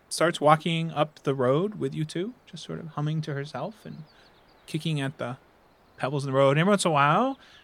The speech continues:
you see her turn and look back the way you guys came from, just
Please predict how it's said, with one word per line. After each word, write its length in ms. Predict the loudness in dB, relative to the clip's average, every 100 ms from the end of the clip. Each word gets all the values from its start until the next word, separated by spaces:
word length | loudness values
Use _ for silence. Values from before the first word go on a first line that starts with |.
| _
you 120 | -4 -2
see 300 | 0 0 2
her 200 | 0 0
turn 320 | -2 -6 -6
and 100 | -6
look 180 | -8 -4
back 360 | -2 -2 -8 -18 _ _
the 80 | -6
way 160 | -4
you 100 | -2
guys 220 | -2 -2 -2
came 240 | -2 -2
from, 280 | -2 -2 -2
just 220 | -8 -16